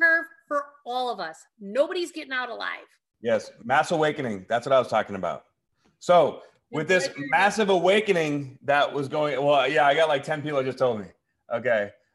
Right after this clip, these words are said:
Speaker 2: Hey, I love you guys too. You're my beautiful people. Um, so the, with this mass awakening going on, right? A lot of people are coming into these very strange places emotionally, energetically, that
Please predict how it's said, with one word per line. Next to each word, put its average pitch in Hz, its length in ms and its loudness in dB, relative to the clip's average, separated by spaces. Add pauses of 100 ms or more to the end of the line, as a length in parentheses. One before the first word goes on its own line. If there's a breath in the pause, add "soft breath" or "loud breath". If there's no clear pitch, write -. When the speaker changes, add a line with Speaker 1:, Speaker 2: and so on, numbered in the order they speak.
Speaker 2:
Hey, 147 160 4
I 139 100 2
love 165 260 2
you 160 80 -6
guys 151 240 -2
too. 135 480 -8
You're 147 200 -12
my 151 100 0
beautiful 143 380 -8
people. 117 500 -4 (420)
Um, 143 540 2 (400)
so 190 340 2
the, 190 260 0
with 175 120 -4
this 175 140 -2
mass 202 260 0
awakening 185 400 -2
going 139 240 0
on, 113 240 -4
right? 135 300 -2
A 127 60 -4
lot 160 200 0
of 170 80 -8
people 165 240 -10
are 139 80 -2
coming 156 300 -10
into 151 240 -12
these 131 160 -12
very 143 180 -10
strange 139 480 -12
places 139 580 -10 (260)
emotionally, 135 500 -8
energetically, 135 580 -10
that 127 260 -4